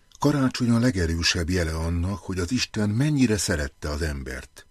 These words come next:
Ezért öltött testet és kötött szeretett szövetséget az emberrel. A jó kívánságok kinyilvánítása jó alkalom arra,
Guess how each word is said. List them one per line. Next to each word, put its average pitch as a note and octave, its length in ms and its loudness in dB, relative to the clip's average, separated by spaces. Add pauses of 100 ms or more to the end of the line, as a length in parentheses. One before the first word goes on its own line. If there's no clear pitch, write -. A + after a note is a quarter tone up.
(560)
Ezért E2+ 460 -2
öltött E2+ 440 -4
testet E2 460 -4
és G2+ 160 0
kötött B2+ 360 -2
szeretett D#2 500 -2
szövetséget D#2+ 680 -4
az D#2 120 -8
emberrel. C2 760 -8 (540)
A - 80 -6
jó D3 180 4
kívánságok G2 840 2
kinyilvánítása G2+ 1200 0
jó C3+ 240 4
alkalom D#2+ 480 -2
arra, E2+ 400 -4